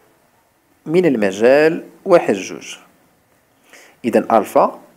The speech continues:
كتنتمي للمجال واحد جوج. إذا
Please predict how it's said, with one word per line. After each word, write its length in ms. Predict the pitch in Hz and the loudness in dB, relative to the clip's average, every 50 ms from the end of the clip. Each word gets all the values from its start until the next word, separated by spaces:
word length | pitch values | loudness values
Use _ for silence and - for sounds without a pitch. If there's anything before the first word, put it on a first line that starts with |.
| _ _ _ _ | _ _ _ _
كتنتمي 680 | - 190 180 - 254 - - 104 101 104 120 147 185 - - - | -6 -6 -4 -4 -6 -4 -2 -2 -2 -2 -4 -6 -8 -10 -10 -8
للمجال 600 | 151 131 120 117 101 98 98 120 127 160 185 214 | -6 -6 -4 -2 -2 -2 0 2 4 4 4 4
واحد 260 | 226 208 - - 117 | 2 2 2 0 -2
جوج. 400 | 101 - - 78 67 - - - - _ _ _ _ _ _ _ _ _ _ _ _ _ _ _ _ _ _ _ _ _ _ _ _ _ _ _ - - - _ _ _ _ _ _ _ _ _ _ _ _ _ _ _ _ _ _ _ _ _ _ _ - | -6 -6 -10 -14 -16 -16 -18 -20 -20 _ _ _ _ _ _ _ _ _ _ _ _ _ _ _ _ _ _ _ _ _ _ _ _ _ _ _ -20 -20 -20 _ _ _ _ _ _ _ _ _ _ _ _ _ _ _ _ _ _ _ _ _ _ _ -14
إذا 320 | 117 104 117 143 185 220 | -4 -2 0 0 0 -2